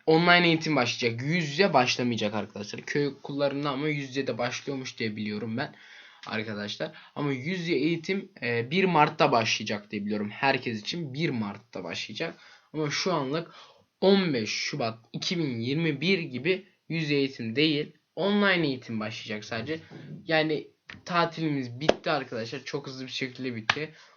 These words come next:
Bu ara ben birazcık yani salaklık ettim. Birazcık erken kalkamadığımdan dolayı günlere, günlerim hep böyle geçtiğinden dolayı çok adapte olamadım. Ama okul başlayınca düzene gireceğimiz için Storm'un de düzene sokacağımıza söz veriyorum arkadaşlar.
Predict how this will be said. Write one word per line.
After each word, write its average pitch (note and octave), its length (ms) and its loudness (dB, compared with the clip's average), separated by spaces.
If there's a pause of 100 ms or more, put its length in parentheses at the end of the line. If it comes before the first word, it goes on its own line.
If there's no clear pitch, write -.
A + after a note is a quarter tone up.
(180)
Bu C#3+ 140 4
ara D3+ 220 6
ben D3+ 240 4
birazcık D3 680 0 (300)
yani B2+ 260 -6 (320)
salaklık E3+ 580 4
ettim. D3+ 600 -4 (340)
Birazcık C#3 520 0
erken C3+ 420 -2
kalkamadığımdan C3+ 800 -2
dolayı B2 260 -2
günlere, B2+ 600 -2
günlerim B2+ 460 -4
hep B2+ 220 -6
böyle A#2+ 140 -2
geçtiğinden B2 500 -4
dolayı C#3 260 -4 (340)
çok C#3+ 200 -2
adapte D3 380 0
olamadım. C#3 380 -4 (220)
Ama E3+ 180 0
okul F3 260 2
başlayınca D#3+ 400 2
düzene D#3+ 260 4
gireceğimiz D3+ 500 0
için C#3 200 -8
Storm'un D3+ 460 -2
de C#3 140 -4
düzene C3+ 340 -4
sokacağımıza B2+ 680 -4
söz C3+ 280 -2
veriyorum C3 360 -2
arkadaşlar. B2+ 640 -6